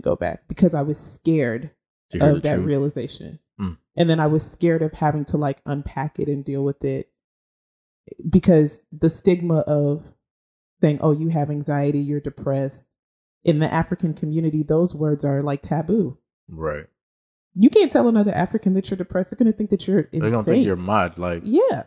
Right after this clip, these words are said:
Speaker 2: "What is depression? You're weak."
Speaker 1: Exactly.
Speaker 2: No, ma'am, sir.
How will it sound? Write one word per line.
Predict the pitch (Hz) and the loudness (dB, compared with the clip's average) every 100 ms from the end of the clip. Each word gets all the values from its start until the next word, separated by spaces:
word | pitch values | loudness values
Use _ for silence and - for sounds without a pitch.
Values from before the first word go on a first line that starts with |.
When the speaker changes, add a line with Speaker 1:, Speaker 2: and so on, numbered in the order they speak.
| _ | _
Speaker 2:
"What | - 104 | -6 -4
is | 90 | -4
depression? | 85 98 90 - 85 - _ - | -4 -2 -2 -4 -14 -18 _ -6
You're | 98 90 | -2 2
weak." | 98 95 - _ _ _ - | 2 0 -4 _ _ _ 0
Speaker 1:
Exactly. | 165 165 165 - - | 2 2 2 -2 -4
Speaker 2:
No, | 107 90 92 85 85 _ _ _ _ | 0 0 0 -4 -10 _ _ _ _
ma'am, | 95 98 92 85 | 4 4 4 -2
sir. | - - 92 85 80 | -4 2 2 2 -4